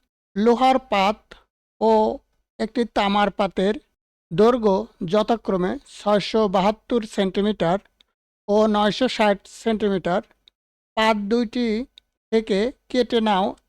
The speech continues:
একই মাপের সবচেয়ে বড় টুকরার দৈর্ঘ্য কত হবে? প্রত্যেক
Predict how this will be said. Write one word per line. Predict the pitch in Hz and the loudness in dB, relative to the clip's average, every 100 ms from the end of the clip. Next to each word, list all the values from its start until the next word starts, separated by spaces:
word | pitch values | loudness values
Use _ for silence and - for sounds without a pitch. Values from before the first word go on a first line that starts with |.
| _ _ - | _ _ -4
একই | 226 254 254 233 | -2 2 2 2
মাপের | 196 - 190 254 254 - _ _ _ _ | 0 -2 -4 -4 -10 -20 _ _ _ _
সবচেয়ে | 220 220 - 233 208 240 - _ _ _ | -4 -4 -6 -2 0 -2 -8 _ _ _
বড় | 180 214 220 226 | 0 2 4 2
টুকরার | 226 220 214 208 277 - _ 185 190 | -2 -2 0 0 0 -8 _ -8 -2
দৈর্ঘ্য | 208 233 254 285 - | 0 0 0 -2 -2
কত | 190 180 202 180 | -2 -2 -4 -4
হবে? | 175 151 143 - _ _ _ _ - | -6 -6 -12 -18 _ _ _ _ -2
প্রত্যেক | 247 - 269 | -2 0 -2